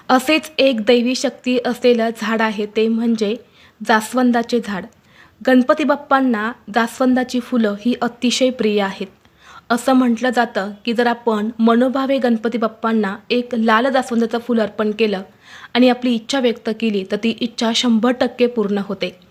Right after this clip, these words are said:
कारण गणपती बाप्पा हे जास्वंदाच्या फुलावरती विराजमान आहेत आणि म्हणून हे फूल त्यांना अतिशय प्रिय आहेत.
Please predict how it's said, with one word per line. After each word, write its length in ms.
कारण 240
गणपती 500
बाप्पा 320
हे 80
जास्वंदाच्या 680
फुलावरती 680
विराजमान 540
आहेत 220
आणि 240
म्हणून 320
हे 200
फूल 360
त्यांना 400
अतिशय 520
प्रिय 360
आहेत. 280